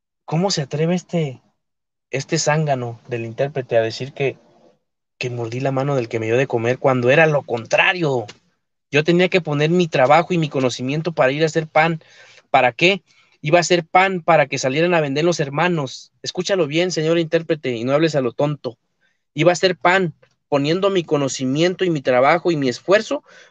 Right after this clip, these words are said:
hacía yo un pan que se elaboraba para que los hermanos salieran a venderlo. ¿Y para qué?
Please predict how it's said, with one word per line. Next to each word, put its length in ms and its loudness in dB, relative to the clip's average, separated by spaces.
hacía 400 0
yo 160 0
un 160 -4
pan 400 0
que 100 -6
se 100 -6
elaboraba 460 4
para 220 2
que 120 -6
los 160 -4
hermanos 380 -4
salieran 360 -4
a 80 -2
venderlo. 720 -8
¿Y 100 -6
para 260 0
qué? 300 0